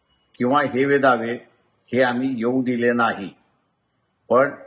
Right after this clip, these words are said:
जिथे चळवळीलाच लाचार केल्या जाते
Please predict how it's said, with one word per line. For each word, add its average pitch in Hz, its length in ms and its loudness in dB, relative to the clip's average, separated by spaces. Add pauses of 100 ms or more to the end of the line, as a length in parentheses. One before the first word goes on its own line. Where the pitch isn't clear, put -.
(140)
जिथे 110 300 -4
चळवळीलाच 143 1040 0 (240)
लाचार 117 500 0
केल्या 131 320 0
जाते 113 380 -2